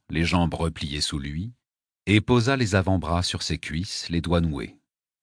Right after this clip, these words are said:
Vous n'avez qu'à décider », dit-il d'une voix qui ne laissait transparaître aucune émotion. Brown Lamia avait sorti l'automatique de son père.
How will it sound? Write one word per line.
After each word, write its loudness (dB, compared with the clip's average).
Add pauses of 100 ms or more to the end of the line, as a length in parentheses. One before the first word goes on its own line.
(1300)
Vous -10
n'avez -8
qu'à -4
décider », -6 (1120)
dit-il -2
d'une 2
voix 0
qui -6
ne -2
laissait -2
transparaître -4 (100)
aucune 0
émotion. -4 (1700)
Brown 6
Lamia 2
avait 0
sorti 0
l'automatique -2
de -4
son -6
père. -8